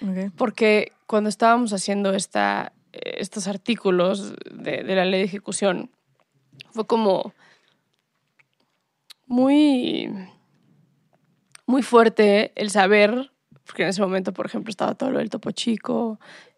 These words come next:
Speaker 2: este, que es el penal más peligroso, fue el penal más peligroso de Latinoamérica.
Speaker 1: ¿Que tú estuviste cuando se clausuró?
Speaker 2: Sí, nosotros ayudamos a cerrarlo, estuvimos en el motín también, donde mataron a un niño en un contrafuego. Este, entonces fue muy difícil hacer esta ley, porque justo fue en esos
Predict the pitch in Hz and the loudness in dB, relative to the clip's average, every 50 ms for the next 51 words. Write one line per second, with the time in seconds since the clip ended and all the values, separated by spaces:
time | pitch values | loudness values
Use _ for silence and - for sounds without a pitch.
0 | _ - - 220 185 - - - - 226 - - - - 180 - - - 196 180 | _ -12 -10 -10 -10 -12 -12 -12 -14 -12 -10 -8 -8 -8 -8 -10 -10 -12 -12 -10
1 | - 180 180 185 180 175 185 190 180 214 214 185 - - 170 151 - - - - | -10 -10 -8 -6 -6 -6 -8 -8 -10 -10 -12 -12 -10 -10 -10 -10 -8 -8 -8 -8
2 | - - - - _ - - - - 214 - - 220 208 208 208 208 208 196 - | -10 -10 -14 -16 _ -6 -6 -4 -4 -6 -6 -8 -8 -8 -6 -6 -6 -8 -8 -10
3 | - 202 202 - - 196 - - 240 202 196 - 190 180 165 175 170 185 190 202 | -10 -10 -10 -10 -10 -10 -12 -12 -12 -12 -12 -10 -10 -10 -8 -10 -12 -8 -4 -2
4 | 220 - - 214 190 - - 196 185 - 190 - - 190 190 180 175 - 180 170 | -2 0 0 0 0 0 -2 -4 -2 -2 -4 -4 -2 -2 -2 -4 -4 -6 -6 -6
5 | - 180 180 175 165 185 180 185 185 190 202 220 233 226 214 196 180 - 202 190 | -4 -4 -6 -4 -4 -4 -4 -2 -4 -2 0 2 2 4 2 2 0 -2 -2 0
6 | 202 180 190 202 196 190 196 180 - 190 185 202 208 208 196 196 208 202 196 196 | 0 2 2 2 0 -2 -4 -6 -6 -2 0 2 2 2 2 2 0 0 0 0
7 | 185 185 190 - - 190 - - 208 202 196 190 196 175 175 175 180 180 - - | -2 -2 -4 -8 -12 -14 -10 -8 -6 -6 -4 -4 -4 -4 -4 -4 -4 -6 -2 0
8 | 214 226 233 220 190 - 165 185 190 180 180 170 180 175 165 165 151 143 147 - | 2 2 2 2 0 -2 -2 0 0 0 0 0 -2 -4 -4 -4 -4 -6 -8 -6
9 | - - - 180 - - - - 165 165 170 165 - 165 165 160 160 160 160 - | -4 -2 -2 -2 -2 -4 -6 -6 -4 -4 -4 -4 -4 -4 -4 -4 -6 -6 -8 -8
10 | 185 170 - - 180 - - 202 190 208 208 202 202 196 202 202 - - - - | -12 -12 -10 -12 -12 -8 -4 -4 -4 -4 -4 -4 -4 -4 -6 -8 -12 -20 -20 -20
11 | - _ _ - - 185 - - 226 202 226 196 - 254 254 254 262 285 294 302 | -20 _ _ -14 -14 -12 -12 -12 -10 -8 -6 -2 0 2 4 4 4 4 2 2
12 | 254 240 240 - 269 262 247 247 - - - - 196 - 208 202 202 202 - 202 | 0 -2 -2 0 0 0 0 0 -2 -4 -4 -4 0 2 2 2 2 2 0 -2
13 | 180 185 185 190 226 - - 165 185 - - 220 - - 214 185 - 196 196 196 | 0 0 -2 -2 -4 -4 -6 -6 -6 -6 -6 -6 -6 -6 -6 -4 -4 -2 -2 -2
14 | 196 196 - 202 196 190 180 - - - - | -2 -2 0 0 0 0 0 -4 -8 -12 -14